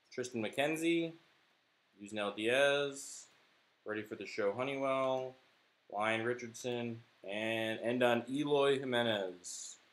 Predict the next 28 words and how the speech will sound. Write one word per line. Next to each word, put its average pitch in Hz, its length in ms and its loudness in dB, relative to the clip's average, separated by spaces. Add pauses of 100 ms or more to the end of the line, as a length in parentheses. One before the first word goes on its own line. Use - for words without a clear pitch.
(760)
So 156 240 8
not 175 200 6
a 202 40 4
bad 185 280 8
box. 170 340 8
Got 156 160 0
some 131 160 -8
color. 160 420 8
Got 143 180 6
some 110 220 -4 (380)
re-, 139 320 -2 (120)
repeats 127 500 -2
in 113 60 -4
the 104 80 -2
color. 110 500 2 (1300)
Uh, 104 640 0 (120)
three 170 220 6
autos. 196 680 8 (100)
Tw-, 170 360 0 (240)
Luke 170 200 2
and 156 120 2
Baker 170 340 6
twice. 151 800 4 (640)
Casey 117 300 2
Mize, 131 840 6 (100)
pretty 113 240 0
solid. 131 1400 6 (120)
Woo! 349 1000 8